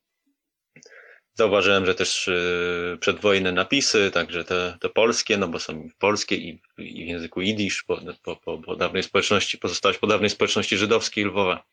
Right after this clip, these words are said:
Też są odsłaniane, często odnawiane, są jakąś, jakąś tam eksponowaną pamiątką przeszłości, e, więc to, to nastawienie też się zmienia. Nawet ma to miejsce w ścisłym centrum Lwowa. E,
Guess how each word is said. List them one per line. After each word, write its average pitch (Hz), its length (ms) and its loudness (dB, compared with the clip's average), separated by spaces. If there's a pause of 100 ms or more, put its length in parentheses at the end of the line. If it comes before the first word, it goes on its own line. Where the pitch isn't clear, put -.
(1160)
Też 143 160 2
są 147 180 4
odsłaniane, 113 920 4
często 104 300 -2
odnawiane, 104 680 2
są 98 160 -4
jakąś, 92 340 -10
jakąś 98 360 -10
tam 92 840 -8
eksponowaną 101 880 2
pamiątką 95 460 0
przeszłości, 98 760 2 (920)
e, 90 300 0
więc 90 400 -2 (160)
to, 95 160 2
to - 140 -4
nastawienie 95 480 -2
też - 160 -2
się 92 140 0
zmienia. 92 500 2 (600)
Nawet 95 260 2
ma 98 60 2
to 95 120 2
miejsce 92 300 0
w - 80 -8
ścisłym - 540 -6
centrum 90 380 -2
Lwowa. 90 500 2 (460)
E, 90 720 0